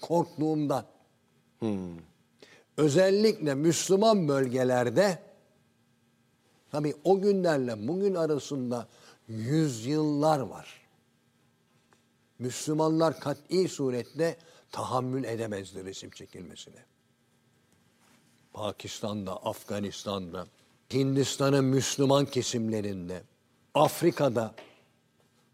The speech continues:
Speaker 1: Müslümanlar resime olağanüstü derecede, ha, Avrupa'dan gelenler çekiyor muydu? Çekiyorlardı. Onlar bilmediklerinden korkmuyorlar.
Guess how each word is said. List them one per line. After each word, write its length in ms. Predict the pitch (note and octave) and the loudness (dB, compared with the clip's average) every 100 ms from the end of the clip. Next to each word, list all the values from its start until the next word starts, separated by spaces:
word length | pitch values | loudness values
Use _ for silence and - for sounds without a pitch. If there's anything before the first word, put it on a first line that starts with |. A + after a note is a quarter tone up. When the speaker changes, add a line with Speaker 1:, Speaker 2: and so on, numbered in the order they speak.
| _ _ _ _ - | _ _ _ _ 0
Speaker 1:
Müslümanlar 880 | D3 D#3 - G3+ F3+ C#3 B2 A2+ G2+ | 2 2 4 6 8 6 2 0 0
resime 680 | C#3 D#3 - E3 G3+ G3 - - _ _ _ _ | 2 2 0 2 2 2 -4 -20 _ _ _ _
olağanüstü 880 | D#3+ D#3 F3 G#3 A3 D#3 - B2 A#2 | 6 8 8 8 8 6 2 -6 0
derecede, 560 | D#3 D#3+ D3 C#3+ F3 D3+ - - - | 4 4 4 0 -2 -4 -14 -20 -6
ha, 140 | C3+ | -2
Avrupa'dan 680 | D3 D#3+ G3+ D#3+ A3+ A#3 A3+ G#3 | 2 8 8 8 4 6 6 6
gelenler 540 | G3 G3+ G3 G3+ F3+ | 6 6 6 6 4
çekiyor 340 | F#3 F3 G#3 | 2 4 4
muydu? 260 | A3 F#3+ D#3+ | 6 6 4
Çekiyorlardı. 800 | - E3 E3+ F#3 D#3 B2 G2+ G2+ - _ _ _ | 2 4 6 8 8 4 0 -8 -12 _ _ _
Onlar 380 | C#3 C#3 D#3+ D3 | 0 4 4 4
bilmediklerinden 800 | F3 G3+ E3 B2 B2+ C#3 D#3+ F3+ | 2 2 0 0 -2 -2 0 -4
korkmuyorlar. 840 | - D#3 - F#2+ F2+ E2+ F#2+ - | 2 2 2 -10 -10 -12 -18 -20